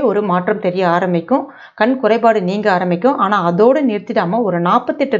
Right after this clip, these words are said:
நாளைக்கு தொடர்ந்து சாப்பிட்டுட்டு வரணும். எந்த ஒரு மருந்தா இருந்தாலும் ஒரு நாற்பத்தெட்டு நாளைக்கு தொடர்ந்து சாப்பிட்டுட்டு வரும்போது நிச்சயமா நிரந்தரமான பலனை வந்து உங்களுக்கு கொடுக்கும். இது கண்ணுக்கு நல்ல ஒரு ரத்த ஓட்டத்தை அதிகரித்து கண் நரம்புகளுக்கு நல்ல ஒரு பலத்தை கொடுக்கும், உடல் சூட்டை குறைக்கும்.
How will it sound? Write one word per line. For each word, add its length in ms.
நாளைக்கு 280
தொடர்ந்து 400
சாப்பிட்டுட்டு 400
வரணும். 260
எந்த 300
ஒரு 180
மருந்தா 340
இருந்தாலும் 380
ஒரு 180
நாற்பத்தெட்டு 560
நாளைக்கு 280
தொடர்ந்து 300
சாப்பிட்டுட்டு 400
வரும்போது 420
நிச்சயமா 460
நிரந்தரமான 680
பலனை 280
வந்து 200
உங்களுக்கு 340
கொடுக்கும். 320
இது 100
கண்ணுக்கு 400
நல்ல 280
ஒரு 200
ரத்த 320
ஓட்டத்தை 340
அதிகரித்து 480
கண் 220
நரம்புகளுக்கு 580
நல்ல 100
ஒரு 80
பலத்தை 380
கொடுக்கும், 360
உடல் 280
சூட்டை 280
குறைக்கும். 360